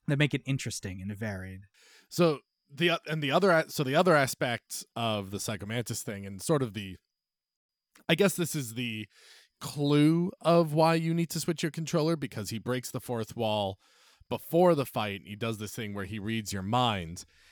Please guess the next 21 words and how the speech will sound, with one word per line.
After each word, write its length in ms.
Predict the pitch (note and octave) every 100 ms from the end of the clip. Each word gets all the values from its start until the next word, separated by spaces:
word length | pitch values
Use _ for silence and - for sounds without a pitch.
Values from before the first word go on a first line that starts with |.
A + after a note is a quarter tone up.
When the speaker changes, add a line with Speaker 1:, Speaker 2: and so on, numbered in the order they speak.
| - -
Speaker 2:
and 380 | G#2 G2 F#2+ G2+
there's 260 | C3 B2
a 60 | A2
lot 840 | G#2+ B2 C3 C#3+ D3 D#3+ E3 D#3
of, 180 | D3 A2+
like, 320 | A#2 G#2 - - _ _ _
uh, 220 | - D3+ -
uh, 200 | B2 G#2
like, 260 | G2 F2+ - _ _ _ _ G#2+
uh, 160 | F#2 A#2
I 100 | D3
wanna 180 | C#3
describe 400 | A#2+ A#2+ - B2
it 40 | A#2
as, 80 | G2+
like, 160 | G2 - C#3+
Undertale 760 | D#3+ C#3+ C3+ - B2+ A2 G2+
level 320 | G#2 G#2 F#2+
detail 760 | F#2 A2+ A2+ - C#3+ C#3 D#3+ F3 _ - - - _ _
in 520 | B2 A#2+ G#2+ A2 G2+ - C3+
Speaker 1:
Mm-hmm. 280 | G#2+ G2